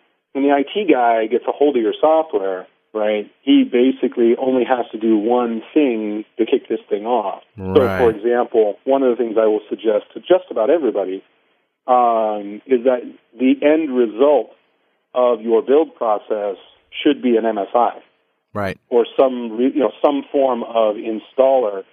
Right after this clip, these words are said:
Speaker 1: so that when you get ready to, you know, even for enterprise projects that are never gonna leave the building,
Speaker 2: Right.
Speaker 1: just bringing it over to the, you know, the data center and installing it there, you want this to be as simple and as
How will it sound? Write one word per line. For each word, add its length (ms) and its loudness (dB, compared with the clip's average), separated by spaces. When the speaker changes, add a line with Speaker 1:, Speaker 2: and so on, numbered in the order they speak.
Speaker 1:
so 80 0
that 220 0
when 100 -4
you 100 2
get 120 4
ready 180 2
to, 100 -6
you 80 -4
know, 140 -2
even 300 2
for 160 2
enterprise 400 0
projects 520 -4
that 80 0
are 80 -4
never 220 0
gonna 180 -2
leave 220 -2
the 80 -2
building, 420 0
Speaker 2:
Right. 240 -4
Speaker 1:
just 220 0
bringing 300 2
it 80 0
over 340 2
to 480 0
the, 460 0
you 60 -8
know, 140 -2
the 120 0
data 380 4
center 260 -6
and 180 -12
installing 460 -2
it 140 -12
there, 320 2
you 120 4
want 260 2
this 200 -2
to 60 -8
be 180 -2
as 140 0
simple 400 2
and 140 -10
as 140 -6